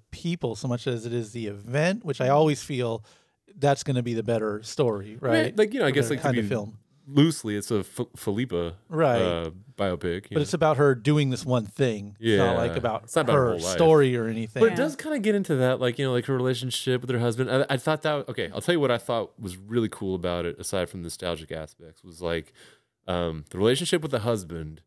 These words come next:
Speaker 2: wasn't just like, "Oh, he's my ex," and, you know,
Speaker 1: Right.
Speaker 2: and, like, and it's just like shit you've seen before. It was like, "Oh, he still supports her." And donates to, like, her,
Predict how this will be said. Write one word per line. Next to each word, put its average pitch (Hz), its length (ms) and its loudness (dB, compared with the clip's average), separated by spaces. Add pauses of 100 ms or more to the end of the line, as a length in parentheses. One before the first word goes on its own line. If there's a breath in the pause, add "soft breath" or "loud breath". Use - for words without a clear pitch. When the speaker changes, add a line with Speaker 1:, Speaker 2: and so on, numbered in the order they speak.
(360)
Speaker 2:
wasn't 104 300 2
just 95 240 -2
like, 82 340 -2
"Oh, 95 140 -2
he's 90 200 -6
my 85 180 -6
ex," - 440 -6
and, 92 180 -2
you 139 60 4
know, 131 60 6
Speaker 1:
Right. 117 140 2
Speaker 2:
and, 117 180 0
like, 107 140 0
and 104 80 -2
it's 95 120 -8
just 95 220 -8
like 80 380 -4 (360)
shit - 260 -2
you've 95 100 -6
seen 104 200 -6
before. 92 240 -2
It 87 40 2
was 101 100 -2
like, 95 180 0 (160)
"Oh, 160 140 2
he 156 140 -2
still 202 200 -2
supports - 560 -4
her." 78 260 -8 (300 soft breath)
And 87 120 -8
donates 110 460 0
to, 101 300 -4
like, 90 240 -2
her, 87 180 -10